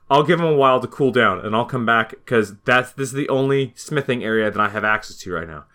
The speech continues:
"Okay, okay, I'll come back later." Uh, walk around for a couple hours, come back, "There he is! Get him!" Like, what the hell? It was a chicken! I just killed, like, a dragon for y'all!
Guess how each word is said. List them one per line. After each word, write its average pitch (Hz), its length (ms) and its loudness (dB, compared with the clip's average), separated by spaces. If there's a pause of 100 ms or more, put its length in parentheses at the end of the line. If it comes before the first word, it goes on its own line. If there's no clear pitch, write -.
(380)
"Okay, 98 400 -4
okay, 85 220 -10
I'll - 120 -14
come 101 180 -10
back 95 200 -2
later." 76 240 -6 (300)
Uh, - 60 -10 (100)
walk 131 340 2
around 131 200 2
for 127 100 -6
a - 40 -6
couple 123 260 -2
hours, 113 260 0 (180)
come 143 180 -2
back, 151 300 0 (280)
"There 494 260 0
he 494 80 6 (380)
is! 359 120 0
Get 427 360 2
him!" 320 100 -4
Like, 247 240 -4
what 403 320 4
the 392 100 6
hell? 320 800 4 (720)
It 392 140 4
was 359 220 4
a 330 220 2
chicken! 320 760 2
I 349 140 2
just 330 240 -2
killed, 349 300 2
like, 302 160 2
a 349 60 2
dragon 330 480 2
for 302 220 0
y'all! 226 460 0